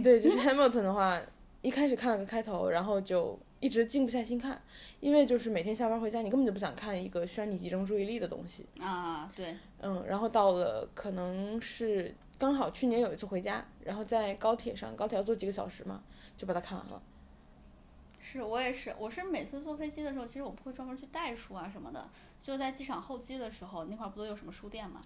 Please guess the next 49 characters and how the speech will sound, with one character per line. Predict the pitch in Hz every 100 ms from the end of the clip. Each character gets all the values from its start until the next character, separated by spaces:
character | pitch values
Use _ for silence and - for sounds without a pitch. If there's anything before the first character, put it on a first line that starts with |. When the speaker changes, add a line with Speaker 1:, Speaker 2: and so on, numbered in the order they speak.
| -
Speaker 2:
你 | 208
就 | 202
顺 | 220
手 | 208
买 | 190 -
一 |
本 | -
儿。 |
Speaker 1:
是。 | - - - -
那 | 302
不 | 254
都 | 294
成 | 294 226
功， | 226 277 302 - 370 -
<laughs> | - - - -
成 | 247
功 | 269 320
学 | 262
居 | 233 254
多 | 277
呀。 | 302 185 190 - - -
Speaker 2:
那 | 294
你 | 330 208
看 | 185 285 262 226
你 | 185
的， | 208
你 | 247 240
的 | -
希 | 302 - 392
望 | 539 359
在 | 294
什 | 254
么 | 196
地 | 247
方， | 240 220 214
你 |
就 | -
会 | -
看 | 262 269
到 | 294
什 | 208
么 | 240
书 | - 254
呀。 | 226
<laughs> | 349 453 - -
你 | 453
绕 | 508 508
到 |
后 | 466